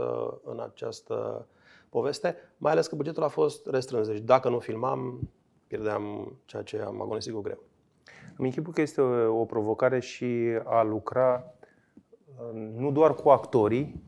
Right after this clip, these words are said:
Speaker 2: ci și cu, uh, animalele. Și mă refer aici la cei,
Speaker 1: <laughs>
Speaker 2: uh, șaptezeci aproape de, de cai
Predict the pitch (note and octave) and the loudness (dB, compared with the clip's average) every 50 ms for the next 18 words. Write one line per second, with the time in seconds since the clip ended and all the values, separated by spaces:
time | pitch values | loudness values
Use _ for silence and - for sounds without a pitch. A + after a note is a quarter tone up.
0 | - - - - B2+ A#2+ - - - C#3+ C#3+ C#3 C#3 - - - C3+ C3 C3 C3 | -16 -14 -8 -6 -6 -6 -4 -4 -2 -2 -2 -2 -4 -8 -6 -4 -2 0 0 0
1 | B2+ B2+ B2 B2 B2 B2 A#2+ A#2+ A#2+ - - B2+ B2 B2 A#2 A#2 A#2 A#2+ B2 A#2+ | 2 2 2 2 2 2 2 2 0 0 -2 0 0 2 2 2 2 2 0 0
2 | B2 A#2+ A2 G2+ F#2+ F#2 - - _ _ - - - - A#2+ A#2 A#2 A#2 A#2+ A2+ | 0 -2 -2 -2 -4 -6 -8 -10 _ _ -20 -20 -14 -10 -6 -4 -4 -4 -4 -2
3 | - C#3+ C3+ C3+ C#3 C#3 C3+ - C3 B2+ B2+ B2 A#2+ - - - C#3 C3+ C#3 C#3 | -2 0 0 2 0 0 -2 -2 0 2 2 2 0 -2 -2 -2 0 0 2 0
4 | C3+ C3 B2 B2 A#2+ A#2+ A#2+ A#2+ A#2 A#2 A#2 - - - D3+ C#3+ - - C#3+ B2+ | 0 0 0 0 -2 0 0 0 -2 -2 -4 -6 -2 0 0 0 2 4 2 2
5 | C3+ C3+ B2+ - - B2+ A#2 - - C3 A2+ - A#2 G#2+ A2 A2 A2 A2 A2 A2 | 2 0 -2 -2 0 0 0 2 2 2 2 2 2 0 2 2 2 2 0 0
6 | G#2 G#2+ - - - - A#2+ G2+ F#2 E2+ | -2 -2 -4 0 2 4 4 4 2 -2